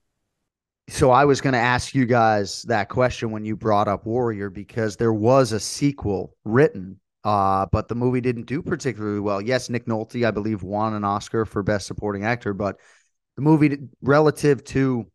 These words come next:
Lionsgate's expectations, I don't think it did great, uh, but the sequel was ready to go, so I'm glad you acknowledge it as a great movie. I thought it was great, you know?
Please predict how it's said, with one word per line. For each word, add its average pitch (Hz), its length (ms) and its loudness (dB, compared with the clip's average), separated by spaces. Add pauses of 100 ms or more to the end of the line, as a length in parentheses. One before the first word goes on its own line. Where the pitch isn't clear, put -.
(720)
Lionsgate's 131 580 0
expectations, 123 680 -4
I 117 80 0
don't 117 160 -4
think 120 160 -6
it 117 140 -4
did 120 180 0
great, 139 440 -4
uh, 101 280 0
but 104 200 -6
the 107 80 -10
sequel 139 280 -6
was 107 140 -4
ready 117 240 0
to 101 80 -10
go, 139 180 -4
so - 140 -12
I'm 113 60 -10
glad 113 240 -2
you 120 100 -2
acknowledge 110 380 -2
it 110 40 -6
as 101 120 -8
a 104 40 -8
great 107 200 0
movie. 127 160 0
I 143 80 2
thought 175 180 0
it 180 40 0
was 156 140 0
great, 151 360 0
you 107 140 -4
know? 123 220 -8